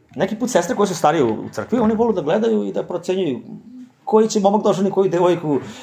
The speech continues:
ko će ovo šta, neke, da imaju neke svoje misli, svoje neke, i da vole da pričaju o tome i da komentarišu.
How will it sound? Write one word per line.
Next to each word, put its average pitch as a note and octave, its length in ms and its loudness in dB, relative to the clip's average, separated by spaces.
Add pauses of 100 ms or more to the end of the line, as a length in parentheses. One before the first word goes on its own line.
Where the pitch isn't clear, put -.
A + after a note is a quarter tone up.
(160)
ko G#3+ 160 4
će - 160 4
ovo G3+ 120 4
šta, G#3 320 4
neke, G#3 240 2
da F#3+ 80 -2
imaju A3 160 6
neke G#3 120 2
svoje G3+ 260 2
misli, G3+ 240 2
svoje G3+ 180 6
neke, G3+ 180 4
i F3+ 60 2
da F#3+ 100 6
vole G3+ 200 6
da F#3+ 100 4
pričaju G3+ 240 4
o - 20 2
tome F#3+ 160 4
i - 20 2
da D#3 120 0
komentarišu. E3+ 420 2